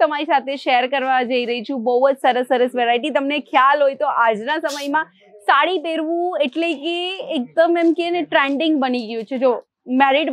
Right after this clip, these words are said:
મહિલાઓ છે એ તો પહેરે છે, પણ અમારા જેવી જે young છોકરીઓ છે એમને પણ અત-, અત્યારે આમ કે એને craze ચડી ગયો છે સાડી પહેરવાનો. તો અમે શું કરીએ કે પેલા જે ચણિયા હોય ને એ અમને પહેરવા નહીં ગમે, તો અમે શું શોધીએ, એવી એક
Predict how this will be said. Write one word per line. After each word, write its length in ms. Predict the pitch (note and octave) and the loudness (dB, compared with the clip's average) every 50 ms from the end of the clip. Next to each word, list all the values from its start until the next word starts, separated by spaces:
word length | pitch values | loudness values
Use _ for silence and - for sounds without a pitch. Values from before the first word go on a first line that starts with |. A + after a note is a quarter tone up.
| D4 | 0
મહિલાઓ 320 | D4+ C#4+ C#4+ D4+ D4 D4 C#4+ B3+ | 0 2 2 2 2 2 0 -2
છે 140 | - D4+ C#4 | -4 -4 -4
એ 20 | |
તો 160 | C4+ C4+ C#4 A#3 C4 | -2 -4 -4 -2 -2
પહેરે 240 | B3 B3 B3 C4+ B3+ | -2 0 0 -2 -2
છે, 80 | D#4 | -4
પણ 180 | B3 - - B3+ B3+ | -6 -6 -4 -2 0
અમારા 240 | C#4 C#4+ D4+ D4 C4+ | 0 0 0 -2 -4
જેવી 220 | D4 D4 D4 C#4+ B3 D4 | -6 -8 -8 -8 -6 -6
જે 100 | D4 C#4+ C4 | -6 -6 -6
young 180 | B3 A#3+ B3+ C4+ C4 - - | -6 -6 -4 -6 -4 -2 -2
છોકરીઓ 320 | C4 B3+ - B3+ C#4 C#4 | -2 -2 -2 -4 -4 -2
છે 180 | C4 - C#4 B3+ | 0 0 0 0
એમને 180 | C4 C4+ A#3 | 0 -2 -4
પણ 140 | - C4 B3+ | -4 -6 -6
અત-, 400 | B3 - - - B3 B3 A#3+ - - _ _ _ - - - | -6 -6 -4 -2 0 0 -2 -4 -10 _ _ _ -2 -2 -2
અત્યારે 340 | G#3+ - C4+ C4+ C4 C4 C4 C4 C#4 C4 - _ - A#3+ | 0 2 2 4 4 4 2 2 0 -2 -4 _ -2 0
આમ 160 | A#3+ B3+ C4 C4 C4 B3 B3 _ _ - | 0 0 -2 -2 -4 -6 -8 _ _ 0
કે 100 | C#4+ C#4 C#4 | 0 0 0
એને 80 | C#4+ C#4 B3 - - | 0 -4 -8 -6 -2
craze 340 | B3+ C4+ C4 C4+ C4 - - - | 0 0 0 0 -2 -2 0 0
ચડી 240 | B3+ A#3 B3+ A3 G3+ | 0 0 0 -2 -2
ગયો 160 | A#3+ A#3 - | -2 -2 0
છે 80 | C4 A#3+ - | -2 -2 0
સાડી 240 | B3 A3+ A3 A3 A3+ B3+ | 2 2 2 2 0 0
પહેરવાનો. 240 | B3 B3 C4+ D4+ D#4 | -2 -2 -2 -2 0
તો 160 | E4 D#4+ D#4 D4+ | 0 2 2 2
અમે 140 | D#4 F4 E4 - | 0 0 0 0
શું 120 | F#4 F4+ D#4 F4+ | -2 0 2 4
કરીએ 320 | E4+ D#4 D#4 D#4+ E4+ F4 - _ _ _ _ _ - F4+ | 4 4 2 0 -2 -4 -6 _ _ _ _ _ -2 -2
કે 80 | F#4+ G4+ F4 | 0 0 2
પેલા 200 | F4 F4 F4 D#4+ D#4+ | 2 2 2 2 2
જે 60 | F#4+ D4 - | -2 -2 0
ચણિયા 320 | F#4 D#4 C#4 C4+ C4+ D4+ D#4 | 0 2 2 2 0 0 -2
હોય 160 | D4+ C#4 C4+ | -2 -4 -4
ને 80 | C4 C4 B3 C#4 | -4 -2 0 2
એ 40 | C#4+ C#4 | 2 4
અમને 180 | C4 C#4 B3+ C4 B3+ | 4 2 0 0 -2
પહેરવા 260 | C4 A#3+ G#3 G#3+ A3 A3 | -2 0 0 0 0 0
નહીં 100 | G#3 G3 E3 G3+ | -2 -4 -6 -6
ગમે, 180 | F#3+ A3+ - B3 A#3+ _ _ | -8 -8 -10 -12 -14 _ _
તો 100 | - - C#4+ | 2 4 4
અમે 80 | C#4 D4+ - - | 4 2 2 0
શું 120 | F#4 E4 D#4 - | -2 -2 0 2
શોધીએ, 320 | D#4 C#4 A3+ C4 D4 D#4+ B4 B4+ _ _ _ _ _ _ - - - _ _ _ _ _ - | 0 0 0 0 -2 -4 -4 -6 _ _ _ _ _ _ -20 -20 -20 _ _ _ _ _ 0
એવી 680 | - D#4+ E4+ F4 E4+ F4+ G4 F#4+ G4 G4+ G4 G4 F#4 E4 - - F#4 | 2 4 4 4 4 2 2 0 0 0 -2 -2 -4 -4 -2 -4 -4
એક 160 | - - | -2 -2